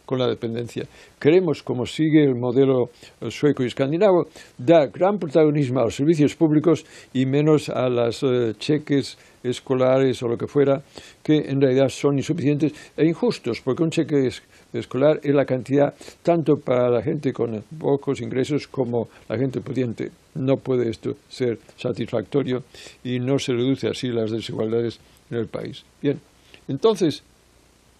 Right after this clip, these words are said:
continuamos ahora ya, y, eh, voy, eh, terminando,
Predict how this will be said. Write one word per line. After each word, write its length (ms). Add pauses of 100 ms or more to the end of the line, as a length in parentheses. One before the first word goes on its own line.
(420)
continuamos 560
ahora 320
ya, 340 (240)
y, 100
eh, 540 (200)
voy, 400
eh, 280
terminando, 640